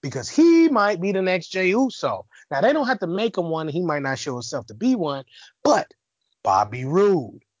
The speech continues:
title shot. Who knows? Bobby Roode might show himself to be,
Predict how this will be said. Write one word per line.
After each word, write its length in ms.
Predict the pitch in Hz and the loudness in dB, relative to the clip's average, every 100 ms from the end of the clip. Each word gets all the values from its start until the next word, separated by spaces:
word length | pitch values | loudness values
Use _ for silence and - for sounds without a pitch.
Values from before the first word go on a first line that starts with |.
| _ _ | _ _
title 440 | - 120 117 101 | -2 0 0 -6
shot. 440 | - - 82 85 - _ _ _ _ _ | -12 -6 -6 -6 -12 _ _ _ _ _
Who 200 | 160 254 | 0 2
knows? 460 | 269 339 311 240 - | 2 2 2 0 -6
Bobby 480 | - 226 285 294 285 | -2 0 0 0 0
Roode 400 | 330 359 349 262 | 2 2 2 0
might 240 | 277 285 | -2 -4
show 220 | - 277 | -2 -2
himself 440 | 285 269 302 294 - | -2 -2 2 2 0
to 120 | 285 | -10
be, 320 | 240 311 302 | -4 -2 -2